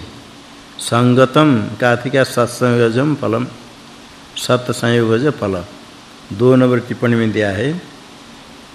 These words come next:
अत्र योगजम इत्येव पाठो गोपाल टीकानुसार तो अवगंतव्यम।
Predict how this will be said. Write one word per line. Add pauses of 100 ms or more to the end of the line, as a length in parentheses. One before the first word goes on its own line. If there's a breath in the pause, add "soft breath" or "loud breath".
अत्र
योगजम
इत्येव
पाठो (680)
गोपाल
टीकानुसार
तो
अवगंतव्यम।